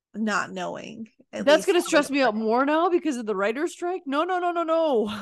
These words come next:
Speaker 1: I think that's,
Speaker 2: <laughs>
Speaker 1: I think <sighs> if it was me writing the show, obviously that's the cliffhanger you roll with, 'cause that's a big one.
Speaker 2: Kinda hoping the cliffhanger would be summed up with the crossover that we're all hoping is gonna <laughs> happen.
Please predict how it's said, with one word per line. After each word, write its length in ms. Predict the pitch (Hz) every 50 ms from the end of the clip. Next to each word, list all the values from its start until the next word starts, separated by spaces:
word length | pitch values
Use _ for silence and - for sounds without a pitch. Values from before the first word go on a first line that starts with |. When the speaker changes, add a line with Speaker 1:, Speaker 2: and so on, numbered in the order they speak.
| - - -
Speaker 1:
I 100 | 269 294
think 200 | - 311 302 -
that's, 200 | 349 320 - 381
Speaker 2:
<laughs> 100 | - -
Speaker 1:
I 100 | 262 269
think 260 | 240 - 311 311 - - _
<sighs> 640 | - 226 - - - - - _ _ _ _ _ _
if 160 | 294 302 254 359
it 100 | 392 349
was 160 | 349 311 294
me 220 | 302 311 330 339
writing 320 | 330 320 294 294 277 240 214
the 60 | 220
show, 400 | - - 311 294 277 226 214 -
obviously 420 | - 240 247 247 247 247 - 262
that's 240 | 214 220 226 - -
the 80 | 220 220
cliffhanger 440 | - 220 214 - 208 202 190 190
you 120 | 185 175 170
roll 240 | 170 165 156 - -
with, 200 | - - - - _ _ _ _ _ _ _ _ _ _ _ _ _ _ _ _ -
'cause 100 | - -
that's 180 | - 185 - -
a 40 | -
big 200 | - - - -
one. 260 | - - - 226 226 - _ _ _ _ _ _ _ _ _ _ _ _ _ _ _ _ _
Speaker 2:
Kinda 160 | 277 285 294
hoping 320 | 247 262 254 233 233 214
the 60 | 208 185
cliffhanger 500 | 185 - 202 190 - 190 175 170 165 160
would 420 | 160 165 160 160 - - - -
be 160 | - 170 170 165
summed 320 | - - 180 170 170 165
up 120 | 165 160 -
with 120 | 160 156 -
the 100 | 147 147
crossover 520 | - - - 359 - - 175 147 147 156
that 140 | 156 165 156
we're 100 | 156 160
all 140 | 160 156 151
hoping 280 | - 160 - 160 170
is 100 | 160 151 -
gonna 160 | - - 190
<laughs> 80 | -
happen. 300 | - 254 - - - -